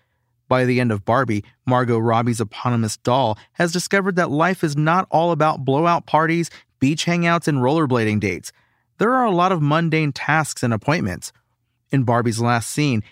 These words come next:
she enters an office building brimming with excitement as she sets about her new life by attending what initially appears to be a job interview. She approaches the front desk to check in for her appointment, where she delivers the movie's final line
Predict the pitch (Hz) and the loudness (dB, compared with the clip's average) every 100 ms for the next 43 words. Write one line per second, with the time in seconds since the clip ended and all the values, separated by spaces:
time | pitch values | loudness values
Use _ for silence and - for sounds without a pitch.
0 | - - 156 160 165 147 131 143 147 135 | -8 -4 -2 0 0 -2 0 -2 0 -4
1 | - 143 147 135 113 123 139 156 139 131 | -2 -2 0 -2 0 0 2 2 0 0
2 | 127 - 131 135 98 - _ 147 - 160 | -2 0 -2 -2 -8 -12 _ -4 -2 -2
3 | 185 180 165 175 156 160 143 131 160 139 | -2 -2 0 0 0 0 0 2 0 2
4 | 139 147 - 120 117 - 147 143 135 131 | 0 0 -2 -2 -2 -2 -2 0 0 0
5 | 127 156 202 208 196 170 - 170 170 151 | 0 0 -2 -2 0 -2 -2 -2 -2 -2
6 | 160 135 143 175 156 113 95 82 - _ | -2 2 2 2 2 0 0 -4 -8 _
7 | _ _ _ - 143 123 131 123 127 117 | _ _ _ -4 -2 0 0 -2 -2 -4
8 | 110 120 113 123 - 120 - 120 123 123 | -2 -2 0 -2 -2 -8 -4 -4 -2 -2
9 | 127 123 131 120 139 151 95 - - - | -2 0 0 -2 -2 -2 -4 -10 -16 -20
10 | _ 135 - 139 127 147 147 127 127 135 | _ -2 -2 0 0 0 0 0 0 0
11 | 147 127 147 143 127 131 147 - | 0 -2 -2 0 0 0 -2 -6